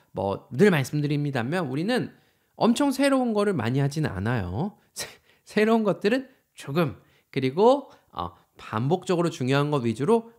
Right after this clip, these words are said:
반복하면서 자-, 그냥 계속 보시다 보면 외워지게, 열심히 외우지 않으셔도 만들어 드리는 게 제 목표입니다. 재밌게 오래 하는 게 목표죠.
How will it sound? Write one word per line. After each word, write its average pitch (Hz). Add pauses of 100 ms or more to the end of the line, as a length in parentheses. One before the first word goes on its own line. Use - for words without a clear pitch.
(100)
반복하면서 233
자-, -
그냥 254
계속 370
보시다 320
보면 370 (140)
외워지게, 147
열심히 214
외우지 156
않으셔도 139 (240)
만들어 156
드리는 151
게 165
제 143
목표입니다. 127
재밌게 147
오래 117
하는 143
게 131
목표죠. 123